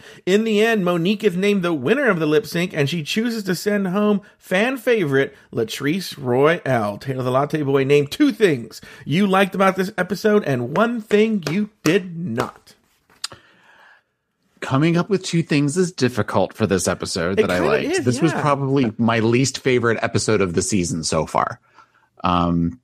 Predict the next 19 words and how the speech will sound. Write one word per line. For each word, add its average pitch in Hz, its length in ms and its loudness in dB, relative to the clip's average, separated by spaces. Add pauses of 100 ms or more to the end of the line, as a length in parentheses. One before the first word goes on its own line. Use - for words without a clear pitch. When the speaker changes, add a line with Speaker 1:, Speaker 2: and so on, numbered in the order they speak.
(140)
Speaker 2:
I, 90 220 -2
I, 98 320 2 (100)
I, 101 240 2 (180)
I've 113 280 -4
been 107 180 0
loving 101 840 0 (100)
this 92 240 -2
season, 82 540 -4
Speaker 1:
Uh-huh. 131 100 -8
Speaker 2:
but 87 360 -2 (580)
I 107 160 0
would 107 180 -2
say 98 440 0
two 135 180 0
things 147 300 -2
that 135 100 0
I 110 100 2
liked 95 340 0
were 90 760 -2